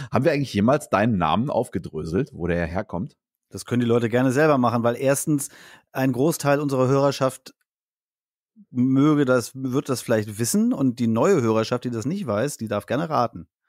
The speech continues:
Speaker 2: Ist aber schwierig.
Speaker 1: Mhm. Machen Sie es spannend. Okay, gut.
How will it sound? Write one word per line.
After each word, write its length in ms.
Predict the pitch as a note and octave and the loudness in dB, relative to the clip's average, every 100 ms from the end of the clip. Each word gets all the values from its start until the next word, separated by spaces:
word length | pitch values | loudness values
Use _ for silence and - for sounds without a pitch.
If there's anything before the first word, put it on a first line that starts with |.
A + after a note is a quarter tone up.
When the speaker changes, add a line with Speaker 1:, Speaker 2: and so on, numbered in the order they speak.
| _ _ _ | _ _ _
Speaker 2:
Ist 140 | A2+ | -2
aber 160 | D3 - | 0 4
schwierig. 480 | F#3+ E3 - E2 C2+ | 4 4 0 -2 -8
Speaker 1:
Mhm. 160 | C2 - _ _ - | -12 -18 _ _ -6
Machen 220 | F2+ G2 | -4 -4
Sie 80 | D#2 | -6
es 60 | |
spannend. 380 | - - C3+ F2+ | -4 0 0 0
Okay, 280 | - G#3 A#2 | 0 2 2
gut. 240 | - A#3+ | 0 -2